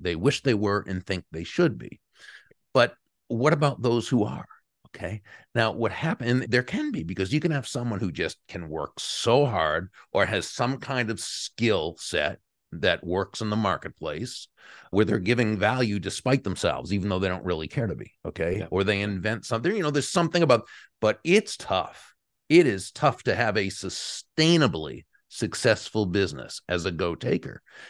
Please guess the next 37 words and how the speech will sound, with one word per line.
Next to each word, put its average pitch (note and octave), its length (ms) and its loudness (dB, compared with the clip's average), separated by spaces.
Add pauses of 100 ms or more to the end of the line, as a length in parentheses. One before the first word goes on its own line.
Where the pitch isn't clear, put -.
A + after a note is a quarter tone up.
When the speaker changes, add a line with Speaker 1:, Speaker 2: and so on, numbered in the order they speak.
(100)
Speaker 1:
because G#2 640 4
you A2 160 2
don't C3 240 2
really B2 240 -2
have C3+ 360 -2
relationships. A#2 880 0
People C#3+ 300 2
don't B2 380 4
like G2+ 400 2
and A2 120 -2
trust - 460 -4
you. C#2+ 260 -12 (220)
And G#2+ 160 -6
so B2+ 160 2
it's A#2 140 -2
very, G#3 240 2
do-, C#3+ 140 4
it's F#2+ 280 -2
doable, G3 540 6 (160)
it's G2+ 160 -2
difficult. B2 640 4
And A2+ 180 0
also C3 380 2
go-takers, A#2+ 960 2
even D3+ 200 4
if B2+ 120 -4
they're A2 300 4 (180)
sustainably A2+ 580 0
successful - 560 -2
in G2+ 140 -2
business, A2 320 0
tend G#2 180 -4
to G2 100 -4
have F#2 160 -2
horrible A2+ 640 4 (280)
personal A#2+ 480 0
relationships, - 1080 -2